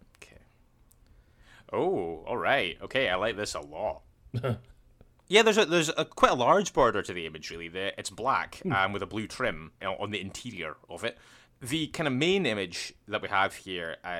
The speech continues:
Speaker 1: is largely dominated by a malevolent-looking carved pumpkin
Speaker 2: Mm-hmm.
Speaker 1: that is staring at us, the viewer. Behind the pumpkin, we have got, um, a hooded figure holding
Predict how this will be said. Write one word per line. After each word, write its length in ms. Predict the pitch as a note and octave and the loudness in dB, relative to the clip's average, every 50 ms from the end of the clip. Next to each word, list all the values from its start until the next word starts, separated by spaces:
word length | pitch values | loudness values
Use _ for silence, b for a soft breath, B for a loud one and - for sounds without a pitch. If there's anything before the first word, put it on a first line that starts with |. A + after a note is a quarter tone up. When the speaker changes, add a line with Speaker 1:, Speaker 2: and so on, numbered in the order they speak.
| - - | -8 -8
Speaker 1:
is 160 | G2 F2+ F#2+ | -12 -12 -4
largely 400 | G#2 A#2 C3 C3+ B2+ - C#3+ A2+ | 2 4 4 4 2 0 -4 0
dominated 640 | - A2+ A2 A2 G#2 G#2 G#2 F2+ F#2+ F2+ E2+ - - | 0 0 0 0 0 -2 -2 -2 -2 -4 -4 -8 -12
by 440 | G2+ F#2+ G#2 G2 G2 F#2+ G2 G2+ - - | -2 0 2 4 4 4 2 0 0 0
a 160 | F#2+ F#2+ F#2+ | -2 -2 -2
malevolent-looking 800 | G2 G2 G2+ A2 A2+ A2 A#2 A#2 A#2 G#2 A2 G2+ - G#2+ F#2+ | -2 0 2 2 2 2 0 -4 -2 -2 -4 -6 -6 -8 -10
carved 480 | - - - A#2+ G#2+ G2+ G2 - - - | -10 -4 0 2 2 2 2 0 -8 -12
pumpkin 480 | - A#2+ B2+ B2 - - - F2 - - _ - | -10 -8 -8 -10 -12 -16 -16 -16 -18 -18 _ -8
Speaker 2:
Mm-hmm. 380 | - A#2+ - B2+ A#2 A2 C3+ D3 - - _ | -8 -6 -6 -4 -2 -2 -2 -2 -4 -8 _
Speaker 1:
that 160 | G2 G2+ F#2+ | -4 -4 -4
is 140 | G2 - - - | -4 -6 -8 -8
staring 440 | - - - A#2 A2 G#2+ G2+ G2 | -8 -4 -2 0 0 0 0 0
at 160 | F#2+ G2 - - | -2 -4 -4 -4
us, 220 | - G2+ - - - | -6 -6 -6 -6 -8
the 80 | - | -10
viewer. 380 | G2+ G2+ G#2+ G#2 F#2 A2+ A2 - _ _ _ _ _ C#3 | -10 -10 -10 -10 -10 -10 -12 -14 _ _ _ _ _ -4
Behind 440 | C#3 - - G3 G3+ G#3+ G#3 F3+ | -2 0 2 2 2 2 0 0
the 200 | - - A#2 A#2+ | -2 -2 -4 -4
pumpkin, 460 | A#2 - B2+ B2+ A#2 - G#2+ G2+ G2 G2 | -2 -2 -4 -4 -2 -4 -4 -4 -4 -4
we 140 | G#2+ G2+ | -4 -4
have 180 | G#2+ G2+ - - | -4 -4 -6 -2
got, 380 | - B2+ A#2 G#2 F#2 F#2 - - _ | 0 2 4 4 4 2 0 -2 _
um, 180 | G#2 G#2 G2+ - | 0 0 2 0
a 80 | - | -4
hooded 380 | - - - F3 F3 F#3 E3 - | -8 -2 -2 -2 0 0 -4 -6
figure 400 | - - C#3+ G2+ G#2+ G2 F#2 F2+ | -2 -2 0 0 2 2 2 0
holding 480 | - - A2+ A2+ G2+ G#2+ G2+ G2+ G#2 | -2 -4 -6 -2 -2 -2 -2 -2 -6